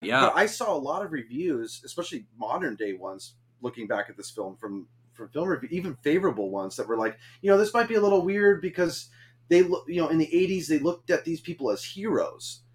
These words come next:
Speaker 2: And I was like, "I don't know if that was the, that's not the character in this film." It, it, you know, he's, he's,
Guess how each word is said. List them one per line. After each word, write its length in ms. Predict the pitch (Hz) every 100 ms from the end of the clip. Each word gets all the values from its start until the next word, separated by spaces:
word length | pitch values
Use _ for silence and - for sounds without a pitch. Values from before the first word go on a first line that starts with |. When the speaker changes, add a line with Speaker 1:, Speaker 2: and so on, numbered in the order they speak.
| _ _ _
Speaker 2:
And 120 | 170 196
I 40 |
was 140 | 190 185
like, 180 | 170 -
"I 120 | 220
don't 240 | 302 403 -
know 240 | 180 240
if 80 | -
that 220 | 180 -
was 260 | 170 160 -
the, 260 | 135 123 -
that's 240 | 226 254 -
not 180 | 311 -
the 60 |
character 460 | - 165 202 220 131
in 60 | 107
this 140 | 104
film." 440 | - 202 123 101 -
It, 180 | 139 -
it, 220 | - 143 -
you 80 | 202
know, 220 | 156 135 - -
he's, 220 | 185 185
he's, 260 | 196 180